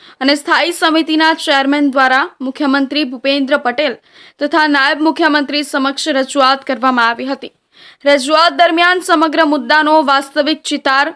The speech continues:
મુખ્યમંત્રી સમક્ષ રજૂ કરવામાં આવ્યો હતો.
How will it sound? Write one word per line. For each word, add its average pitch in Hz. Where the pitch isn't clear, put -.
મુખ્યમંત્રી 277
સમક્ષ 262
રજૂ 254
કરવામાં 226
આવ્યો 226
હતો. 247